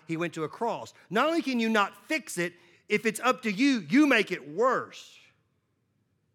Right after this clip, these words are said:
So therefore, you got to deny yourself, and you gotta take up his cross, no matter the cost, and you gotta follow him. And you gotta understand that as long as you keep trying to keep your life, you know what? You're gonna lose it.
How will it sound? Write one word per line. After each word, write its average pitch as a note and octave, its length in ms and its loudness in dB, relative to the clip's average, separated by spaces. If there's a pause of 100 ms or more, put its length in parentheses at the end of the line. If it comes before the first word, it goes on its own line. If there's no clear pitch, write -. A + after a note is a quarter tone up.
(440)
So F#3 180 -4
therefore, D3 1000 -2 (880)
you E3 100 -12
got F3 180 -6
to D3 60 -14
deny C#3+ 380 -6
yourself, A2+ 600 -14 (1800)
and B2 80 -12
you E3 80 -4
gotta D3 240 -4 (460)
take G3+ 240 -10
up F3+ 120 -6
his D3 140 -12
cross, A2+ 520 -14
no C3 160 -8
matter D3+ 200 -4
the F3+ 60 -12
cost, A2 460 -18 (580)
and A2 80 -14
you A#2 60 -10
gotta B2+ 140 -8
follow C#3 380 -10
him. C3 260 -12 (840)
And D#3 120 -4
you G3+ 60 -2
gotta A3 160 2
understand F#3+ 460 -4
that E3 80 -6
as C#3+ 80 -6
long G3+ 160 -4
as F3 120 -6
you G3 60 -10
keep F#3+ 200 -14
trying F#3+ 180 -6
to C#3+ 60 -10
keep G#3 300 -12
your G3+ 120 -6
life, G#3 360 -8
you F3 100 -8
know G3 100 -6
what? F#3+ 180 -10
You're F3 80 -16
gonna C#3+ 200 -8
lose B2 260 -8
it. F#2 140 -20